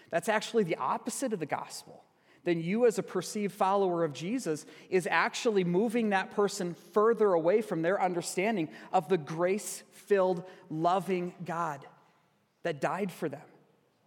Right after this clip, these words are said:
And, uh, I was thinking, Luke six forty-two, "How can you say to your brother, 'Brother, let me take the speck out of your own eye, or out of your eye,'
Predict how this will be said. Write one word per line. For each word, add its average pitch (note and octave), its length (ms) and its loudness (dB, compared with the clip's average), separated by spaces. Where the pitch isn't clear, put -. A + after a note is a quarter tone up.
And, F3 300 2
uh, E3+ 400 4
I F3+ 120 4
was E3 100 0
thinking, F3+ 240 2
Luke G3 200 2
six - 260 2
forty-two, F#3+ 600 0
"How G3 160 4
can A3 140 2
you G#3 80 4
say A3 180 6
to G#3+ 80 -2
your A3 100 4
brother, G3 380 4
'Brother, E3 400 4
let C3+ 160 2
me D3 80 0
take F3 240 0
the F#3+ 80 -2
speck A3 320 2
out F#3+ 140 4
of F3 80 0
your F#3+ 160 4
own G#3+ 160 2
eye, D3 180 -2
or F3 220 4
out F3+ 160 6
of E3+ 100 -4
your G#3+ 180 6
eye,' G#3+ 300 4